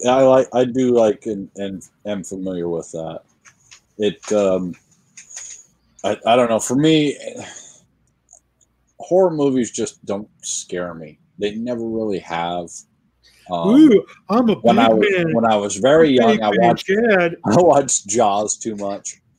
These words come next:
Speaker 1: and that scared me. So I, I don't go into oceans now. Um, but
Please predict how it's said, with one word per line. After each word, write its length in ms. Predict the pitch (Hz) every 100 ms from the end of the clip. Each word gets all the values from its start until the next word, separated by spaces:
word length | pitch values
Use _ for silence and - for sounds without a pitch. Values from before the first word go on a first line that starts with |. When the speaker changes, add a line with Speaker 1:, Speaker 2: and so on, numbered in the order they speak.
| _ _ -
Speaker 1:
and 180 | 104 101
that 200 | 113 -
scared 440 | - 104 98 87
me. 160 | 107 101
So 220 | - 92
I, 160 | 90 82 _ _ 95
I 120 | 95
don't 280 | 92 87 - _ 98
go 180 | 90 82
into 340 | 82 82 80 _ -
oceans 600 | 87 80 92 82 - - -
now. 340 | 87 80 80 _ _ _ -
Um, 380 | 87 82 78 - _ _ -
but 440 | 98 135 113 95